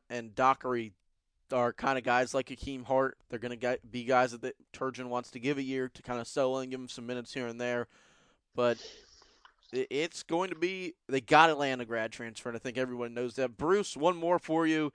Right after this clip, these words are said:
Uh, I guess you haven't been out on the golf course <laughs> this year. Uh, no sports. What,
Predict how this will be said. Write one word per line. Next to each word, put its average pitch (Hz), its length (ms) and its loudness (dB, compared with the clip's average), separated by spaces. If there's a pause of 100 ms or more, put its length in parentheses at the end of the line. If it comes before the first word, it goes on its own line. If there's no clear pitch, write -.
(880)
Uh, 123 60 0
I 123 260 4
guess 196 240 4
you 254 60 8
haven't 190 180 4
been 190 120 6
out 190 140 6
on 156 80 0
the 135 60 -4
golf 160 280 4
course 143 360 0
<laughs> - 20 -10
this - 220 -4
year. 139 400 2 (760)
Uh, 120 200 -2
no 160 160 8
sports. 175 500 4
What, 165 200 0